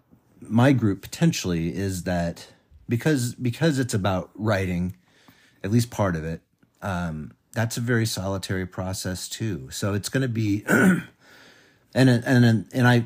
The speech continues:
I give people the option of not sharing any of their writing. 'Cause I mean, the, the beautiful thing about writing as opposed to,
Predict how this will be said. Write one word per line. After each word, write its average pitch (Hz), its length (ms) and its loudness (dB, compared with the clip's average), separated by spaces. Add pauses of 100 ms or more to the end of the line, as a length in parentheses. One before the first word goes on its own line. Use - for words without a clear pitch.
I 127 100 2
give 139 320 2
people 120 280 2
the 98 160 2
option 98 500 -2
of 95 440 -4
not 113 300 2
sharing 127 460 4
any 135 200 2
of 80 100 -2
their 71 140 -6
writing. 69 400 -8
'Cause 95 180 -8
I 104 60 0
mean, 104 240 2
the, 101 320 -2
the 101 220 -2
beautiful 120 480 2
thing 101 360 0
about 90 400 0 (460)
writing 107 460 4
as 87 100 0
opposed 92 460 -2
to, 85 380 2